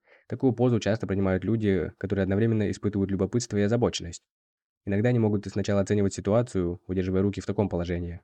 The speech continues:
большие пальцы вперед, ладони на бедрах, локти развернуты в стороны. А затем, если потребуется продемонстрировать властность и решимость,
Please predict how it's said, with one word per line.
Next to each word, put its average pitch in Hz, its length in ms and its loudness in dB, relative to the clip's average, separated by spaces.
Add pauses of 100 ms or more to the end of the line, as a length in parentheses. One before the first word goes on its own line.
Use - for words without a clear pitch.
большие 95 260 0
пальцы 90 280 -2
вперед, 120 360 -2
ладони 92 300 0
на 90 100 0
бедрах, 107 560 -2
локти 107 240 -2
развернуты 95 380 0
в - 40 -6
стороны. 80 440 -4 (340)
А 101 120 -4
затем, 107 280 0
если 101 160 -2
потребуется 101 420 0
продемонстрировать 95 600 0
властность 95 440 -2
и 95 40 0
решимость, 110 520 -2